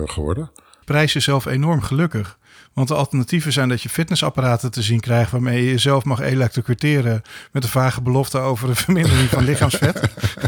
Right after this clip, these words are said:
Speaker 2: Of, eh, een categorie waar ik in-, inmiddels, eh, in terechtgekomen ben, dat je allerlei wervende advertenties krijgt voor trapliften.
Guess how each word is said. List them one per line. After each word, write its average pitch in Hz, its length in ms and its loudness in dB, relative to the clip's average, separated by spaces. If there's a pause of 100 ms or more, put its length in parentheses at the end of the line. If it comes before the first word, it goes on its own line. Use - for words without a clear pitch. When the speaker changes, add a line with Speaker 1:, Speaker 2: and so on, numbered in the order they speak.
(840)
Speaker 2:
Of, 151 340 0
eh, 131 400 2
een 143 220 0
categorie 139 400 0
waar 135 100 0
ik 151 120 -2
in-, 151 180 -4
inmiddels, 139 540 2
eh, 131 160 0
in 120 100 2
terechtgekomen 123 600 0
ben, 135 200 -2
dat 139 220 -6
je 139 220 -2
allerlei 139 600 0
wervende 135 540 -2
advertenties 143 540 -6
krijgt 139 260 -6
voor - 140 -8
trapliften. 123 640 -4